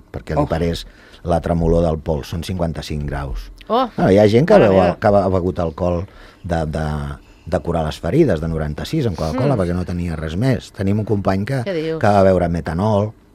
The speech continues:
Speaker 1: i es va quedar sec. I va sortir de l'hospital i va continuar bevent. Vull dir, eh, eh, eh, clar, el que no sap què, què passa amb això, diu, «Bueno, doncs pren-te'n una només». Però és que no, l'alcohòlic no se'n pot prendre una.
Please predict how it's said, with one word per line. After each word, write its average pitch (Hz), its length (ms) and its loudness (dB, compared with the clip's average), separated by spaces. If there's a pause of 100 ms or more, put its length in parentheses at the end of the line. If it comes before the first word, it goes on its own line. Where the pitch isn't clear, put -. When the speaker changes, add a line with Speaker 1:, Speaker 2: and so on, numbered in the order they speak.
Speaker 1:
i 98 100 -4
es 71 120 -4
va 71 80 -8
quedar 69 240 -8
sec. 92 320 -4 (520)
I 98 80 0
va 85 100 0
sortir 78 220 -6
de 80 60 -2
l'hospital 76 360 -6
i 92 40 0
va 104 100 -2
continuar 78 460 -4
bevent. 82 240 -2
Vull 80 100 -6
dir, 76 120 -6 (340)
eh, 85 500 0 (400)
eh, - 340 -10 (220)
eh, 110 80 -6 (260)
clar, 117 380 2 (380)
el 101 140 -2
que 104 120 0
no 127 100 2
sap 160 300 0
què, 135 480 2
què 127 160 2
passa 123 360 0
amb 123 100 -2
això, 147 420 2
diu, 113 160 0
«Bueno, 113 220 -2
doncs - 260 -6 (220)
pren-te'n 98 360 -2
una 92 240 -2
només». 73 520 -12 (1000)
Però 90 80 -4
és 82 100 -4
que 107 120 -6
no, 90 180 0
l'alcohòlic 87 540 -2
no 87 100 -4
se'n 92 160 -6
pot 92 140 -10
prendre 98 340 -8
una. 110 220 -10